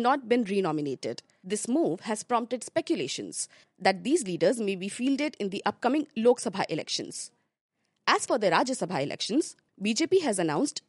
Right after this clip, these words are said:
twenty-eight candidates, out of which twenty-four are new faces,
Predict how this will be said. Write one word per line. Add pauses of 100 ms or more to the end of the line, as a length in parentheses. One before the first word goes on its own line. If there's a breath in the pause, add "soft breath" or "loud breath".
twenty-eight
candidates, (560)
out
of
which
twenty-four
are
new
faces,